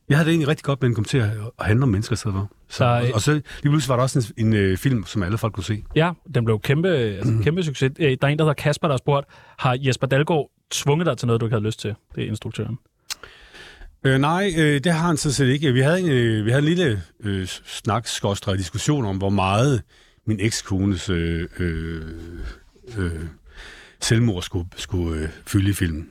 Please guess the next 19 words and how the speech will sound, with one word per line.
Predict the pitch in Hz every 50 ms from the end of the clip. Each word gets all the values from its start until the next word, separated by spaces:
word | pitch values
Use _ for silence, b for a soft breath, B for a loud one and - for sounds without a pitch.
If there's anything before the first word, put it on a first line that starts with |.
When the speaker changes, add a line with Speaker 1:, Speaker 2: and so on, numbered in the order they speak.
| - -
Speaker 2:
Ja. | 143 131 120
Speaker 1:
Så, | 98 90 87 87 90 90 -
så | - 101
vi | 104 110
indgik | 117 127 120 117 110 104
kompromis. | - 98 90 87 90 101 104 104
Jeg | 104 107 110
har | 107
haft | 101 101 - - -
mere | 104 107 110 113 104
med, | 90 90 95
jeg | 95 95 95 98
har | 101 98 98 - - - -
haft | - 101 - -
mindre | 98 90 92 98 101 90
med. | 80 80 82 95 -
Altså, | 95 87 127 120 90 85 87 92 98
Speaker 2:
Ja. | 98
Speaker 1:
øh, | 98 95 92 92 90 90